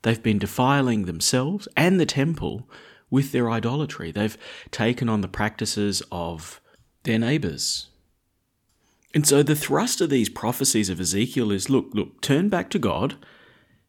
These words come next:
repent, or else something worse is gonna happen.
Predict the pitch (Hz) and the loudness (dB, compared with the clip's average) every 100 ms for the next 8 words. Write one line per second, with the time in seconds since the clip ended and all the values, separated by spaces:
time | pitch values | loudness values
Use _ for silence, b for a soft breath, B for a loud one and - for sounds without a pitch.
0 | _ 123 - 95 107 285 - - _ _ | _ -6 -4 -2 -2 -2 -6 -12 _ _
1 | _ _ _ _ _ _ - 143 156 151 | _ _ _ _ _ _ 0 2 4 2
2 | - 160 151 220 175 117 160 196 151 127 | 2 0 0 0 2 4 2 2 0 -2
3 | 113 98 95 156 - - - | -2 -2 -4 -6 -6 -10 -10